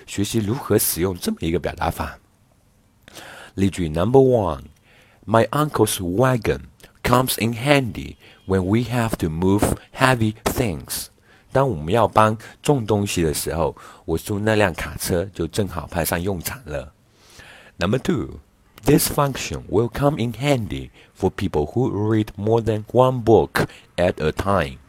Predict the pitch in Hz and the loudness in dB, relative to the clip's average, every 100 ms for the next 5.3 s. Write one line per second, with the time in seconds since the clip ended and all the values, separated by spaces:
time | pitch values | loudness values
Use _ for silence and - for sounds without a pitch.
0 | - - - - - 165 143 143 - 135 | -20 -20 -20 -14 0 2 4 2 4 4
1 | 113 - - 117 - - 139 143 107 107 | 4 2 0 0 -2 -4 0 2 2 0
2 | 110 120 76 - 135 110 71 78 71 69 | 0 2 0 -2 0 2 2 -2 -6 -8
3 | - - - 107 87 104 107 87 76 78 | -14 -12 -2 0 0 0 -2 -2 -2 -2
4 | - 90 131 113 - - 95 65 87 85 | -4 -2 -2 -2 -4 -4 -4 0 0 0
5 | 65 69 - | -2 -6 -8